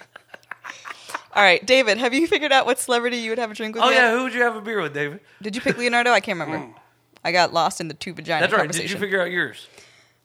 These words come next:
Speaker 1: I'm still thinking about it, so
Speaker 2: Okay.
Speaker 1: hold off for now.
Speaker 2: All right. Man, I see, I go back and forth, right? Because I try to think about, would I wanna have a beer with somebody that I just would wanna meet and fucking, like, interact with?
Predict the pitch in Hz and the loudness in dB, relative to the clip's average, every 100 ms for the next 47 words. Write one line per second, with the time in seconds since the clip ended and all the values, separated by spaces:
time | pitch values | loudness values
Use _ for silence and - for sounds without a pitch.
0 | - 196 220 226 208 160 135 127 - 170 | -2 -2 0 -2 -2 -4 -4 -6 -2 -2
1 | 180 190 165 165 143 120 180 _ _ 143 | 2 4 2 0 -4 -8 -10 _ _ -6
2 | 120 95 _ _ _ _ _ _ _ _ | -6 -8 _ _ _ _ _ _ _ _
3 | _ _ _ _ _ _ _ _ _ 165 | _ _ _ _ _ _ _ _ _ -2
4 | 165 120 - - - - 233 - - 226 | 0 -2 -10 -20 -12 4 4 4 -6 -8
5 | 208 - 202 214 202 185 180 139 143 117 | -8 -4 -4 -4 -4 -4 -6 -8 -8 -8
6 | 123 135 156 143 143 175 156 131 - - | -4 -2 -2 -6 -6 -4 -4 -6 -16 -20
7 | - 143 190 185 175 160 151 139 143 151 | -18 -2 -2 0 -2 -2 0 0 0 -2
8 | 139 151 208 214 208 180 175 175 160 165 | -2 -2 -4 -4 -4 -4 -4 -4 -6 -8
9 | 147 139 139 131 131 143 143 135 135 143 | -2 -2 -2 -6 -6 -6 -10 -12 -10 -6
10 | 160 131 139 165 165 - 139 135 139 139 | -6 -6 -10 -8 -10 -14 -16 -14 -6 -6
11 | 139 127 123 120 135 143 131 147 175 208 | -6 -8 -8 -8 -6 -4 -2 -4 -4 -6
12 | 220 | -6